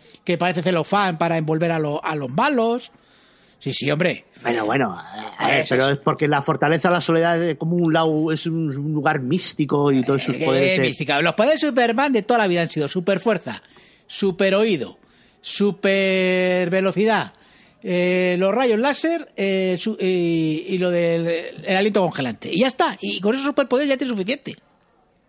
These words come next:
Speaker 2: No, no, no, pero joder, pero lo de la S es un símbolo de, pues que, ¿cómo le llaman en Supergirl? El, el together, Stan, Stan Together, que no me, no me acuerdo, el Jarajum o no sé.
Speaker 1: Mira.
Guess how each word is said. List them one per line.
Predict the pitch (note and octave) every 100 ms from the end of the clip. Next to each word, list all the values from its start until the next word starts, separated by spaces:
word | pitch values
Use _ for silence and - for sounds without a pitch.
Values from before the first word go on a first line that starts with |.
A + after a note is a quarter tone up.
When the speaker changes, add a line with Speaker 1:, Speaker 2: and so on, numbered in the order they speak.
| _ _ _ _ _ - _
Speaker 2:
No, | D3+ D3
no, | C#3+
no, | B2+ B2
pero | A#2+ B2
joder, | - C#3 C3+
pero | C3 C3 C3
lo | C3 C3+
de | C#3
la | D3
S | G#3+ A3+ G#3+ A3+
es | F#3 -
un | F#3+ G3+
símbolo | G#3+ F3+ G3 G3+
de, | F3 D#3+ C#3+ C3 -
pues | A#2
que, | - A#2+ A#2 - - - -
¿cómo | - F3+ G#3
le | E3
llaman | C#3+ C#3+ C#3
en | C3+
Supergirl? | B2 B2+ B2+ A#2 D3+ F#3+ G#3+
El, | C3+ C3+
el | C3 C3 A#2
together, | B2+ B2+ F3+ D3+ C#3
Stan, | - E3+ E3 D3
Stan | C3+ - F3 D#3+
Together, | C#3 C3 C3 A2+ -
que | A#2+
no | A#2+
me, | C#3
no | C#3+
me | C3+
acuerdo, | C#3+ A#2+ B2+ A#2+ A2+ - - -
el | C3+ C#3 C3 -
Jarajum | C#3 C3 B2 - A#3 G3 D3+ B2+
o | B2 A#2+
no | C#3+
sé. | - - - - - - G3 C#3+ - - - - _ G#3+
Speaker 1:
Mira. | G3+